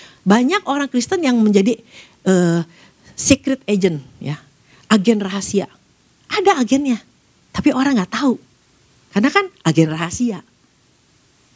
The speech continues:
Jangan jadi orang Kristen yang seperti agen rahasia. Nah,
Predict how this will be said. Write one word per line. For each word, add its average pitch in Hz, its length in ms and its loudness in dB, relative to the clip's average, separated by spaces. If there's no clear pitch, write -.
Jangan 233 240 2
jadi 226 240 0
orang 214 320 -6
Kristen 185 320 -2
yang 156 320 -4
seperti - 520 -6
agen 151 320 2
rahasia. 147 480 -8
Nah, 147 180 -4